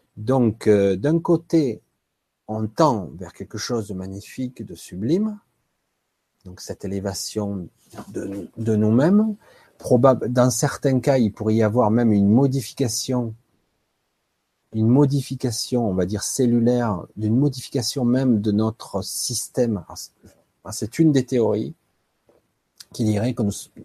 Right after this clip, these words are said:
serions plus sur une base de carbone quatorze et qu'il y aura une modification,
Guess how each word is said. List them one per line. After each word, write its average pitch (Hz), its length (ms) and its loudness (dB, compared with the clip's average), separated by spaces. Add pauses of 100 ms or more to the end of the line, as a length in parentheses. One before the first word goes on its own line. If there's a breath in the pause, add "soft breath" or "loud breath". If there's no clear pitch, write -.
serions 107 400 0
plus 143 180 -8
sur 104 200 -8
une 104 160 0
base 110 240 2
de 95 80 -4
carbone 90 400 -6
quatorze 135 540 0 (500 loud breath)
et 92 60 -12
qu'il 98 200 -4
y 101 80 6
aura 110 200 6
une 95 200 2
modification, 117 1040 0